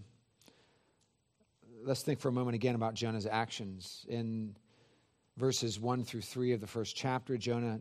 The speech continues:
directly disobeys God's commands to go to Nineveh and preach his message to them, fleeing the presence of the Lord.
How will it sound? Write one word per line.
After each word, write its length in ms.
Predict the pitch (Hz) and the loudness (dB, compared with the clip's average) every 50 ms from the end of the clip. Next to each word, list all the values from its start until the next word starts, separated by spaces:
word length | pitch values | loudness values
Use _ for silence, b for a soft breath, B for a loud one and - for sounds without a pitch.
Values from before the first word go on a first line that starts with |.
| 107 | -4
directly 520 | - 113 110 113 120 127 127 - - 143 131 | -4 -2 0 2 2 2 2 0 0 0 0
disobeys 720 | 120 120 110 - 117 101 98 117 117 117 123 127 117 - | 0 0 -2 0 -2 -2 2 4 4 6 6 4 4 2
God's 440 | - - 120 117 117 117 110 - - | 0 2 2 4 4 2 0 -2 -6
commands 720 | - - - 107 107 107 110 120 123 131 135 143 147 - | -10 -8 -6 -4 -2 -2 0 0 2 2 2 0 0 -4
to 100 | - - | -4 -6
go 320 | 104 92 110 113 117 131 147 | -6 0 2 4 6 6 4
to 140 | 135 - 127 | 4 2 0
Nineveh 600 | 113 107 107 107 104 95 104 104 113 117 - - - | 0 0 0 0 -2 0 0 0 0 -2 -4 -8 -6
and 320 | 120 113 113 110 104 - | -6 -4 -4 -4 -6 -8
preach 360 | - - 131 131 127 - - | -4 -2 0 0 0 -2 -2
his 260 | - 120 117 113 101 110 | -2 0 0 0 0 -2
message 500 | 107 117 123 117 - - 120 104 - - | -2 0 -2 -2 0 -2 -4 -2 -4 -8
to 200 | - - 135 139 | -6 -2 -2 0
them, 420 | 127 110 104 95 95 98 107 110 110 b b b b b b b b b | 0 2 0 0 0 -2 -2 -4 -6 b b b b b b b b b
fleeing 800 | b - - - - 143 156 175 180 156 120 104 107 113 117 113 | b -16 -12 -8 0 6 10 10 10 10 6 2 0 0 0 -2
the 80 | 117 | -2
presence 680 | 117 - - - 139 131 123 - 110 98 98 95 - | -4 -6 -6 0 2 2 2 2 -2 -4 -4 -4 -6
of 160 | - - 104 98 | -6 -6 -6 -4
the 100 | 101 98 | -4 -6
Lord. 460 | 101 110 120 123 110 98 98 - | -4 -4 -4 -4 -6 -8 -10 -14